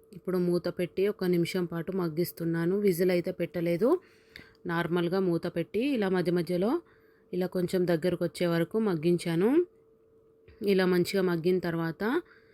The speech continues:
ఒక మూడు స్పూన్ల వరకు కారం వేసుకుంటున్నానండి. గోంగూర పుల్లగా ఉంటుంది కాబట్టి, ఆ, కొంచెం కారం ఎక్కువగా వేసుకుంటేనే బాగుంటుంది. మీరు తినే మీ రుచిని బట్టి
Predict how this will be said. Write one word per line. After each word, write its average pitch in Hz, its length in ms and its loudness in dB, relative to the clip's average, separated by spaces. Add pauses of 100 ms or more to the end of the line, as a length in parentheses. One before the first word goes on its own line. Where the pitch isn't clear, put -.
(260)
ఒక 185 160 -6
మూడు 190 300 4
స్పూన్ల 185 340 -2
వరకు 175 300 -4
కారం 175 400 -2
వేసుకుంటున్నానండి. 165 1040 0
గోంగూర 175 420 0
పుల్లగా 170 440 -2
ఉంటుంది 175 380 -2
కాబట్టి, 175 580 0 (680)
ఆ, 170 60 -4
కొంచెం 185 400 0
కారం 170 340 0
ఎక్కువగా 175 400 2
వేసుకుంటేనే 175 600 0
బాగుంటుంది. 170 720 0
మీరు 202 260 4
తినే 180 300 0
మీ 180 120 2
రుచిని 175 340 0
బట్టి 170 280 -4